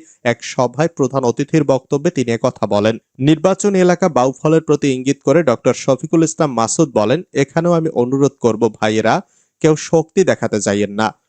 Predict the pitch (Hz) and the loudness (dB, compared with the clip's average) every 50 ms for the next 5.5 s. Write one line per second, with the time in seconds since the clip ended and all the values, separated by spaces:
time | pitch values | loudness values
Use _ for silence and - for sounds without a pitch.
0 | _ _ _ _ _ - - - - 175 175 160 _ - 196 180 165 202 208 156 | _ _ _ _ _ -14 -8 -4 0 0 0 -2 _ -6 -6 -2 0 0 0 0
1 | 135 127 123 127 - 160 151 147 135 - - 156 147 - 147 147 147 139 - 165 | 0 -2 -2 -2 -2 0 0 0 0 2 0 -2 -2 0 0 0 0 0 0 0
2 | 175 147 123 117 123 131 - - 139 120 113 117 120 - - 160 143 127 120 110 | 0 0 0 -2 -2 -4 -4 -2 0 0 0 -2 -2 0 0 0 2 0 -2 -2
3 | - 135 131 127 120 110 110 107 120 113 107 107 120 151 180 - - 123 113 - | -2 -4 -4 0 0 0 0 0 0 0 0 0 -2 -4 -4 -2 -2 -4 -2 -2
4 | - 135 127 139 156 170 165 - - - 117 117 - - 123 113 117 113 - - | 0 0 2 2 0 -2 -4 -8 -8 -6 -6 -4 -2 -2 -2 -2 -2 -4 -4 -4
5 | 143 135 143 135 135 143 143 151 160 180 | -4 -4 -4 -2 0 2 2 4 2 2